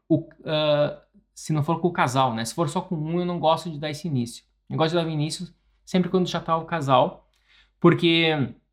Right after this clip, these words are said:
se fica só o cara, de-, muitas vezes o homem me contrata,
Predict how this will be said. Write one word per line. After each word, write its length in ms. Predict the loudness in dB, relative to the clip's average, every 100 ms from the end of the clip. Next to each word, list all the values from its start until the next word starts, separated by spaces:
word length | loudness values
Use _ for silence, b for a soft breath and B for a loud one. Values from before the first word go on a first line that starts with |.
| _ _ _ _ _
se 160 | -12 -2
fica 220 | 2 2
só 160 | 4 2
o 40 |
cara, 320 | 4 2 2 -2
de-, 460 | -6 -8 -6 -8 -8
muitas 280 | -12 -10 -6
vezes 180 | -4
o 80 | -2
homem 260 | 0 0 0
me 100 | -2
contrata, 600 | -2 0 2 2 0 -6